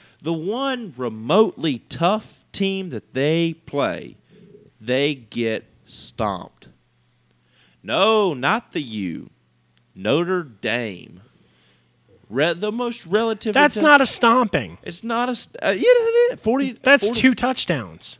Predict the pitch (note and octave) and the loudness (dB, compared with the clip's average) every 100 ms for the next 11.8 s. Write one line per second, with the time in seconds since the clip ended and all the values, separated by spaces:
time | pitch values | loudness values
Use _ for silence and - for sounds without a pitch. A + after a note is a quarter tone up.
0 | - G#3+ A#3 B3+ A3+ - E3+ A2+ E2 - | -8 -8 -6 -6 -6 -8 -8 -8 -10 -16
1 | - - F#3 A3+ G3 - G3 F3 F#3+ G#3 | -12 -8 -4 -2 0 0 -2 4 4 4
2 | G#3 F#3+ F3+ D#3 D3 D3 D#3+ C#3+ A#2 G2+ | 0 0 -2 0 0 0 -4 -4 -6 -8
3 | D#2+ E2 - E3 F3+ G3 G3+ D#3+ C3 B2 | -10 -12 -12 -10 -10 -10 -10 -6 -4 -6
4 | B2 A2+ - D#3+ D3+ C#3 C3+ B2+ A#2 A2 | -8 -8 -6 -6 -4 -2 -2 -6 -8 -6
5 | G2+ G2 - _ _ - C#3 D3 D3+ D#3 | -6 -10 -20 _ _ -12 -6 -4 -4 -8
6 | _ _ _ _ _ _ _ - F3+ G#3 | _ _ _ _ _ _ _ -2 0 0
7 | G#3 F#3+ - D#3 D#3+ C#3+ A#2 E3 F#3 F#3+ | 2 0 0 -2 -2 -6 -4 -4 -4 -4
8 | D3 G2 B2 C#3+ C3 A2 A#2 F#2 B2 C3+ | -8 -2 0 2 0 -4 -4 0 0 0
9 | C3 C3+ C3 A2 G2+ - F#2+ F#2 - A#2+ | -8 -8 -8 -6 -6 -6 -10 -10 -6 -4
10 | B2 A2 A2+ B2+ - A2 G#2 G2+ A#2 - | -4 -4 -6 -12 -6 -6 -4 -10 -14 -18
11 | - - - G3+ E3 A#3+ A#3+ G3 | -20 -8 0 0 0 -2 -2 -4